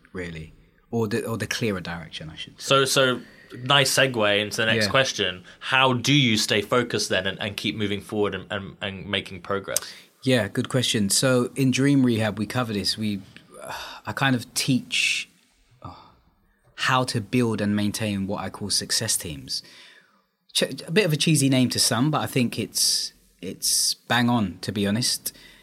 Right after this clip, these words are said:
Speaker 1: It's like a support group. So what a success team is, is one or,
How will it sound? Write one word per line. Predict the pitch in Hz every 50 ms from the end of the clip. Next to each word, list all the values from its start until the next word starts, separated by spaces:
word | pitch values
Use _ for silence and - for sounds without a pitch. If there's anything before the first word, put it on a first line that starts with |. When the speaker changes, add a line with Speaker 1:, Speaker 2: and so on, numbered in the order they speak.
| _ _ -
Speaker 1:
It's | 131 127 -
like | 139 139 139 139
a | -
support | - - 139 - - - 147 143 -
group. | - 120 104 90 -
So | - - 123 120
what | 113 135 -
a | 107
success | - - - - - - 135 127 - -
team | - 123 113 113 123
is, | 120 104 92 82
is | 80 104 98 101
one | 110 120 123 123
or, | 120 123 113 110